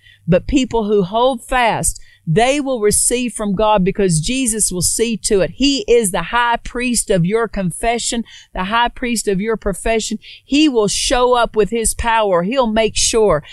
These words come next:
that you receive what you're believing for. Don't back down. That's what my husband and that congregation saw that day when they were in that city council meeting. Th-, and my husband had the opportunity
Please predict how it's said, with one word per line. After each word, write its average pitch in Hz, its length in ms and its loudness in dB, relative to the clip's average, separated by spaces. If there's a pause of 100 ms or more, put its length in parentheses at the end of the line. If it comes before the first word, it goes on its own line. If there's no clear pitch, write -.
(160)
that 202 300 2
you 254 180 0
receive 208 540 0
what 196 240 -2
you're 214 120 2
believing 180 540 -2
for. 160 380 -2 (320)
Don't 226 400 2 (100)
back 208 340 2
down. 180 380 -2 (240)
That's 320 260 2
what 277 180 0
my 233 160 2
husband 214 580 -2
and 208 180 2
that 226 160 -2
congregation 233 880 0
saw 233 380 0
that 175 240 0
day 202 180 4
when 196 240 -2
they 214 160 2
were 208 140 -2
in 208 160 -4
that 196 180 -2
city 220 300 0
council 214 520 -4
meeting. 165 380 -2 (320)
Th-, 175 300 0
and 214 120 2
my 269 200 0
husband 226 440 -2
had 220 220 2
the 214 160 0
opportunity 214 880 -2